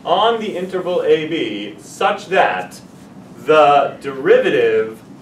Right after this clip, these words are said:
at C is equal to the slope of the line through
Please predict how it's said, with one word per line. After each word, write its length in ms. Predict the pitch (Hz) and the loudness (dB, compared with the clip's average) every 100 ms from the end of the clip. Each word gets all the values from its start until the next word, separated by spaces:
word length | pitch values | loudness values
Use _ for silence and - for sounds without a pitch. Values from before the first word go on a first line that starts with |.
| - - | -20 -8
at 300 | 143 170 170 | -2 0 -2
C 720 | - - 185 151 104 98 - - - - - | -8 -6 -4 -4 -6 -10 -16 -18 -20 -20 -12
is 220 | 143 143 | -10 -8
equal 300 | 170 165 156 151 | -8 -10 -10 -10
to 420 | - 139 131 123 - | -6 -6 -4 -6 -8
the 140 | 120 | -12
slope 460 | - 143 135 131 - - | -8 -2 0 -2 -6 -12
of 480 | - 120 117 113 110 - - - - - - - - - - - - - - - - - - - - - - - - - - - - - - - - - - - - - 143 | -4 -2 0 -2 -6 -16 -20 -20 -20 -20 -20 -20 -20 -20 -20 -20 -20 -20 -20 -20 -18 -18 -18 -16 -14 -14 -16 -20 -20 -20 -20 -20 -20 -20 -20 -20 -20 -20 -20 -20 -20 -20 -12
the 120 | 127 | -10
line 480 | 127 127 127 123 120 | -2 0 0 -2 -6
through 720 | 117 143 135 170 139 107 98 | -10 -8 -2 0 0 -2 -8